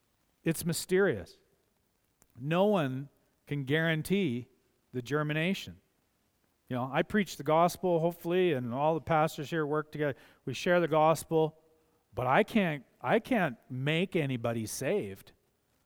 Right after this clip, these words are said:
I can't. I can't guarantee germination.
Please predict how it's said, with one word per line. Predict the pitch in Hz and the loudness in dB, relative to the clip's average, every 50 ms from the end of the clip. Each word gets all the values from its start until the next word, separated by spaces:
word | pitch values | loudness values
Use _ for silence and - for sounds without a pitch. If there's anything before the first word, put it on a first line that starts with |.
| _ _ _ _ - | _ _ _ _ -18
I | - | -16
can't. | - - - 226 254 285 285 240 - - - - _ _ _ _ _ _ _ _ _ _ _ _ _ _ _ _ _ | -14 -4 0 2 2 4 2 2 0 -4 -10 -20 _ _ _ _ _ _ _ _ _ _ _ _ _ _ _ _ _
I | - 151 | -8 -4
can't | - 220 233 254 180 | 0 0 0 0 0
guarantee | 156 170 165 156 151 143 - 170 151 | 0 2 2 2 0 0 -2 -2 -2
germination. | 143 120 147 147 147 147 135 131 135 160 170 - - 220 233 | -2 -2 -4 -2 -2 -2 -2 -2 -2 -4 -4 -6 -8 -10 -10